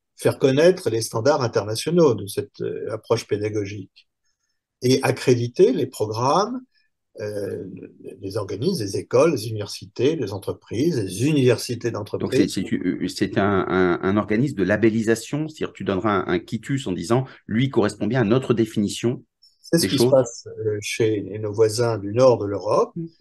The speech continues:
Speaker 1: et, et c'est ce qui est indispensable. Sinon, ça ne peut pas partir dans tous les sens. Ça part dans tous les sens depuis dix ans, notamment. Ça s'accélère et, euh, et, et il y a un retard, un sévère retard, encore une fois, de la France. Bon.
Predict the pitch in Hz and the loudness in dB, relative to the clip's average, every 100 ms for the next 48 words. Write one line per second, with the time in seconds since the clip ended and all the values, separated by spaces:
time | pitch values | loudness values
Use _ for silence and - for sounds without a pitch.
0 | _ _ _ 110 117 120 139 - 139 139 | _ _ _ -12 -10 -6 -6 -2 -4 2
1 | 147 156 165 - 196 196 208 120 113 110 | 2 2 -2 2 0 2 0 0 -6 -12
2 | - 113 147 - 110 120 127 120 - 123 | -8 -2 -2 0 0 0 -2 -4 0 0
3 | 107 101 233 208 170 151 151 240 - _ | 0 -4 4 4 6 2 2 0 -6 _
4 | _ - - - 208 233 143 117 107 117 | _ -6 -6 0 4 6 6 2 -2 -4
5 | 107 - 135 196 139 - 101 104 117 131 | -4 -4 -4 -6 -6 -10 -12 -6 -2 -2
6 | - _ _ _ - 107 104 107 143 - | -4 _ _ _ -8 -4 -4 -2 -4 -6
7 | _ _ _ - - - - 143 123 139 | _ _ _ -12 0 2 4 6 8 6
8 | 214 254 _ _ _ _ - 143 160 151 | 4 -4 _ _ _ _ 2 4 4 0
9 | - 123 117 101 123 139 - 117 143 160 | 2 2 2 0 0 0 -2 0 2 4
10 | 139 131 110 - - - 113 123 - 151 | 2 4 0 -2 -12 -12 -2 0 4 4
11 | 135 156 165 123 123 120 135 117 107 107 | 6 6 6 2 0 0 -2 -6 -8 -8
12 | 90 - - - - 107 - - - 101 | -10 -12 -12 -12 -12 -14 -12 -14 -10 -10